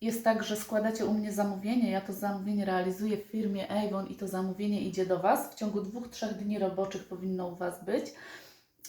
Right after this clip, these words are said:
E, a Wy robicie mi przedpłatę na konto, że po prostu jeżeli mi zrobicie przelew na kwotę, na jaką zamówiłyście kosmetyki, e, możecie mi zrobić screena czy coś, że tak ten przelew został zrobiony i ja wtedy realizuję zamówienie.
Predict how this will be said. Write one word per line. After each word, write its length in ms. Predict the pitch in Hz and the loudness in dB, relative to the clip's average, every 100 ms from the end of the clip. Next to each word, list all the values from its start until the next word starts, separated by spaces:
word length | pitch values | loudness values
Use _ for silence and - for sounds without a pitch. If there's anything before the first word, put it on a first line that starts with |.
| - | 2
E, 760 | 202 302 302 302 302 302 - - | 4 6 6 4 4 4 4 2
a 100 | - | -4
Wy 120 | 208 226 | 0 2
robicie 320 | 220 208 214 | 0 0 -4
mi 120 | 208 | -4
przedpłatę 680 | - 220 220 - 226 226 208 | -6 -6 -6 -2 0 0 0
na 120 | 202 | 0
konto, 560 | - 214 208 170 160 - - - - | 0 0 0 -2 -10 -12 -20 -18 -10
że 100 | 190 | -6
po 120 | 196 | -6
prostu 260 | 208 208 | -6 -2
jeżeli 240 | 208 202 208 | 0 2 4
mi 80 | 202 | 2
zrobicie 440 | 208 196 - 214 | 0 -2 -2 -4
przelew 460 | - - 226 208 202 | -2 4 4 4 2
na 120 | 185 | -4
kwotę, 380 | - - 196 185 | -4 -6 -4 -2
na 100 | 180 | -2
jaką 220 | 180 185 | -2 -2
zamówiłyście 580 | 190 190 202 208 - - | 0 0 0 -2 -4 -8
kosmetyki, 720 | 190 - 185 175 - 277 - - - - - | -10 -8 -8 -8 -4 -4 -4 -8 -18 -20 -6
e, 140 | 240 | 0
możecie 420 | 247 294 294 - | 6 6 6 4
mi 120 | 254 233 | 4 4
zrobić 260 | 226 214 - | 2 -4 -8
screena 420 | - 254 233 233 | -6 2 4 4
czy 120 | - | 2
coś, 160 | 240 233 | 2 2
że 140 | 202 | 2
tak 200 | - 220 | -2 -2
ten 120 | - 202 | -2 -4
przelew 340 | - 208 196 | 0 0 0
został 300 | 202 - 214 | -4 -6 -4
zrobiony 420 | 214 208 262 330 | -4 0 4 6
i 60 | 302 | 6
ja 120 | 294 | 4
wtedy 240 | 294 285 | 4 4
realizuję 520 | 269 254 240 226 240 226 | 6 6 4 0 2 4
zamówienie. 760 | 226 220 185 175 165 - - | 4 4 2 -2 -2 -6 -8